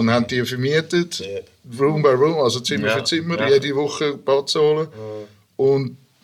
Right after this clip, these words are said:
Speaker 1: klar, wenn du drei Häuser hast und zu der Bank gehst, weißt, nochmal eins siehst im Verkauf, gehst zu der Bank, sagst, „Ich habe schon drei, ich zahle die sauber ab.“
Speaker 3: Ja.
Speaker 1: Die geben dir auch den Kredit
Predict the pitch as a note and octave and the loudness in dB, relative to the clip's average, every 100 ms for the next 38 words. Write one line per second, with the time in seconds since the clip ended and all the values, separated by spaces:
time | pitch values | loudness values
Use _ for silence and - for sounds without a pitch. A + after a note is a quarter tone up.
0 | - - D#3+ D#3 C3 B2+ B2+ C#3+ D#3+ C#3+ | -6 2 4 4 2 -2 -4 -2 0 0
1 | D#3+ D#3 B2 D3 F3 - - D3 B2+ C#3+ | 0 0 2 2 0 -2 -6 -8 -6 -2
2 | C3+ C#3+ D#3 F3 - D3+ D3 - C#3+ C#3 | 2 2 2 -2 0 2 4 0 0 2
3 | C#3+ C#3+ C3 C3+ C3+ C3 C3+ - E3 E3 | 2 -2 0 2 2 2 0 -2 -4 -2
4 | F3 - D#3+ E3+ D3+ B2+ B2 B2 - C3 | -2 -6 -8 -8 -4 0 0 -2 -4 -2
5 | B2+ C#3 B2 C3 D3+ D3 C3+ C3 - - | -2 -4 -2 0 0 -2 -4 -4 -4 -2
6 | D#3 E3+ D3+ C3+ C3+ - B2+ B2 - C#3 | -2 -2 -2 -4 -4 -4 -2 -2 -4 -6
7 | C3+ D3 C#3+ C#3+ C3 D3 - _ _ _ | -6 -6 -4 0 2 0 -4 _ _ _
8 | G#2+ G2+ A2+ B2+ A#2+ C#3 B2+ C3 B2+ B2 | -10 -4 0 2 2 2 2 0 0 -2
9 | - C3 B2 C3 | -6 -6 -6 -8